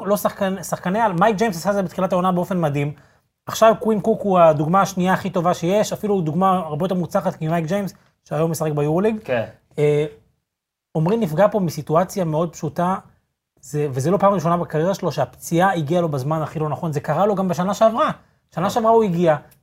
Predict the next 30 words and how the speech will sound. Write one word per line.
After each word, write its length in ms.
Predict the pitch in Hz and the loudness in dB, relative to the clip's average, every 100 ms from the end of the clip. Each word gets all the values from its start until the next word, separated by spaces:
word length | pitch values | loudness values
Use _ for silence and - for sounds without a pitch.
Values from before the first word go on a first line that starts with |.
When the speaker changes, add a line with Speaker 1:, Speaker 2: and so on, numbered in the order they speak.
| - | -4
Speaker 1:
שיחק 200 | 165 196 | 0 0
משחק 400 | 208 185 214 214 | 0 0 0 -2
אחד 220 | - 214 190 | 2 2 2
ב-, 60 | 190 190 180 165 160 151 | 2 2 2 2 2 0
במינסוטה, 840 | 139 143 139 135 139 - 240 269 247 _ _ _ _ - - | 0 2 0 -2 -4 0 0 0 -8 _ _ _ _ -16 -6
ונפצע. 300 | 175 180 330 330 _ | -4 -4 -4 -6 _
Speaker 2:
כן. 200 | - 117 104 - - | 0 0 0 -10 -8
Speaker 1:
זה, 280 | 131 170 170 147 | 0 0 0 0
ואת-, 440 | 170 175 151 143 | 0 0 -2 -4
אתה 140 | - 202 | 0 6
לא 80 | |
יכול, 280 | 302 - 302 | 6 6 2
אתה 120 | 220 | 2
לא 60 | 208 | 0
יכול, 240 | 254 254 220 - _ _ | 0 0 -2 -12 _ _
זה, 140 | 160 170 | -4 -2
זה 120 | 156 | -2
חוסר 260 | 233 233 220 | -2 -2 0
מזל, 280 | 170 208 220 - - | 4 2 2 -8 -2
חוסר 280 | 214 214 | 0 2
מזל 180 | 196 196 | 0 2
משווע, 540 | 185 175 160 147 220 277 - _ _ - | 0 0 0 2 2 0 -6 _ _ -8
אבל 160 | 139 175 | -2 0
מצד 240 | 185 233 | 2 0
שני, 200 | 240 240 | 0 -4
אני, 100 | 220 - 180 170 156 | -2 -4 -4 -6 -4
מה 140 | 180 | -2
שהתחלתי 320 | 190 - 190 185 | -2 0 0 0
להגיד 160 | 175 | -2
מקודם, 380 | 170 - 151 | -2 -2 -2